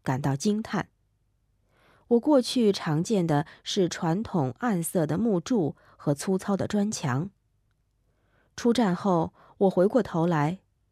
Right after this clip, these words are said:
一股激动的情绪豁然涌起。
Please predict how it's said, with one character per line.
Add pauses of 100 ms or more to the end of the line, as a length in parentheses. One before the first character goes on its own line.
(220)
一
股
激
动
的
情
绪
豁
然
涌
起。